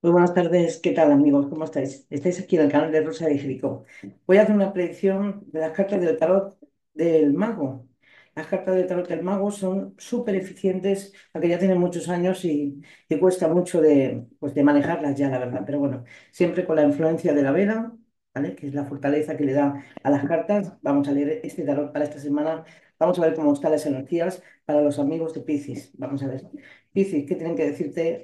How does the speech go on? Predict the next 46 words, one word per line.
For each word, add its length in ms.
estas 220
cartas 360
en 120
el 80
trabajo, 640
en 120
el 80
dinero, 520
en 120
el 60
amor, 500
en 80
la 100
familia, 420
en 80
los 120
viajes, 380
en 100
fin, 240
todo 180
lo 80
que 140
compete 280
a 60
tu 100
vida? 360
Amigos 320
de 60
Piscis, 420
gracias 320
por 160
estar 160
ahí, 220
os 120
mando 180
un 80
abrazo 520
y 60
espero 240
que 60
estéis 240
todos 200
muy 140
bien. 240
Muchas 260
gracias. 540